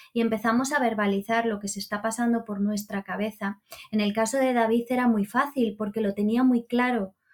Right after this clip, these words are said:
lo tenía muy a su, a, a, al acceso, ¿no? Podemos decir, em,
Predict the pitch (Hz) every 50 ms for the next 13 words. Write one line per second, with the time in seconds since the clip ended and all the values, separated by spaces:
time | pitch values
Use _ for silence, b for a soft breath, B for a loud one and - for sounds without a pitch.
0 | _ _ _ - 220 214 - 233 240 247 254 262 269 269 262 269 294 285 254 214
1 | 196 196 - - - 202 196 190 190 190 185 - - 208 214 208 208 - _ -
2 | 214 202 - - 226 220 208 208 208 208 - - - 233 220 196 - - 196 196
3 | 208 247 339 466 b b b b b b _ _ 254 233 220 226 220 214 208 202
4 | 202 220 202 208 - 226 214 202 208 B B B B B B B - - 226 226
5 | 220 220 214 214 214 214 208 208 202 202 202 202 196 196 196 190 190 190 196